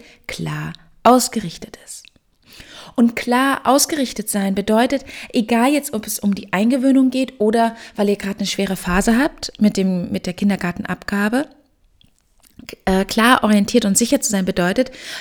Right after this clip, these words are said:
du hast einen Rahmen festgelegt für dich. Du hast für dich einen Rahmen festgelegt, weil du dir die Situation angeschaut hast, weil du, ähm, dich mit deinen Ängsten beschäftigt hast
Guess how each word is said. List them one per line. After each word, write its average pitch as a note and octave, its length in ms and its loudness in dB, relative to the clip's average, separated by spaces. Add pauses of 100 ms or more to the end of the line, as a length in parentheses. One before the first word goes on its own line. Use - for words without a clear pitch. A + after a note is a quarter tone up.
du G3 100 0
hast G3+ 200 -4
einen A3 220 2
Rahmen A#3 480 2
festgelegt - 1000 -6
für - 180 -8
dich. - 400 -10 (760)
Du G#3 140 2
hast A#3+ 220 0
für A3 140 0
dich G#3+ 380 4
einen C4 240 4
Rahmen A3+ 380 2
festgelegt, A3 800 -2 (280)
weil G3 260 6
du G3+ 120 0
dir G3 100 0
die F#3 120 -6
Situation F#3+ 640 -4
angeschaut G#3+ 840 0
hast, C4+ 360 -6 (460)
weil G3+ 380 2
du, F#3+ 300 0 (320)
ähm, G3 220 -4
dich G3+ 200 -2
mit F#3 160 -2
deinen F3 260 -2 (100)
Ängsten F#3 520 4
beschäftigt A3+ 680 -4
hast A#3+ 340 -6